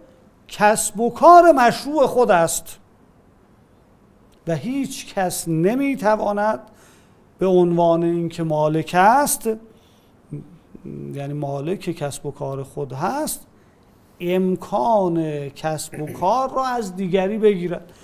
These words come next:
آقا شما اگر به اقتصاد لسفری قائل باشی می‌تونی بگی ببینید آه، این اصل چهل و ششم اینجا به من اجازهٔ اقتصاد لسفری رو می‌ده. خب،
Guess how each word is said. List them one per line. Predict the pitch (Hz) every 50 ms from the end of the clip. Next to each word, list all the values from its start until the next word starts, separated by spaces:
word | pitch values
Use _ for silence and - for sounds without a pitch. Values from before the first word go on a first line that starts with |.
| - - - - - -
آقا | 233 247 247 277 240
شما | - - - - - - 202 208 208 214 254 254 233 196 180 196
اگر | 185 180 175 190 185 180 185 185 185 - - - - - _ _
به | - 180 185 - 190
اقتصاد | 170 - - - - 180 175 175 - 180 175 175 175 156 175
لسفری | 180 180 180 180 175 180 - 175 165 170 - 175 180 190 269 302
قائل | 294 254 233 208 208 202 196 196 190
باشی | 170 190 190 185 - - 233
می‌تونی | 220 226 214 226 220 220 214
بگی | 202 202 196 196 196
ببینید | 196 196 202 202 208 214 202 -
آه، | - - - - - - - - _ _ _
این | - 208 214
اصل | - 165 160 - - - 156 156 151 147 - - - - - - _ _ -
چهل | - - - 160 160 160 160
و | 160
ششم | - - - 170 165 165 - 220 254 285 302 311 320 320 - - - _ _ _ _ _ _ _ _ _ _ _ _
اینجا | - 202 208 202 185 190 247 247
به | 208 214 208
من | 202 226 226 220 208
اجازهٔ | 190 180 160 175 180 170 175 156 180 226
اقتصاد | 240 202 175 170 165 - - 175 165 - 175 165 165 156
لسفری | - 165 170 170 160 - 170 160 - 175 185 185 196 226
رو | 240 233
می‌ده. | 220 233 240 226 185 190 185 196 - - _ _ _ _ _ _ _ _ _ _ _ _ _ _ _ _ _ _ _ _ _ _ _ _ _ _ _ _ _ _ _ _ _ -
خب، | - - 175 175 170